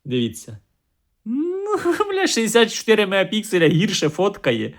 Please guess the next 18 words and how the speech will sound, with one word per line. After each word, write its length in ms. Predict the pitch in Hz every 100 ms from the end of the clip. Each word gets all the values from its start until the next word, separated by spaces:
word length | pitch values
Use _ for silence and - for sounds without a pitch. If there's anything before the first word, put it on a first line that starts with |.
| _ _ _ 147
ніж 260 | 151 151
так. 360 | - 143 113 - -
Дивіться, 500 | 131 151 123 - 123 -
чіткості 800 | - 208 226 - 156 156 117 107 _ _
немає 520 | - 135 151 156 156 147
ніякої. 580 | 139 131 113 - 117
Да, 380 | 127 202 285 277
можна 360 | 202 214 190 165
збільшити, 520 | 139 202 185 156 147
фіг 240 | 131 160
знає 300 | 135 139 127
куди, 400 | 123 147 160 208 214 _ _ -
але 320 | 139 151 160 -
чіткості 760 | - 202 - 156 156 - 113 - _ _ _ _
картинки 680 | - 151 - 196 208 - 135
немає 480 | 143 170 190 185 151
абсолютно. 640 | 175 160 - 165 160 156 123
Далі, 380 | 147 156 120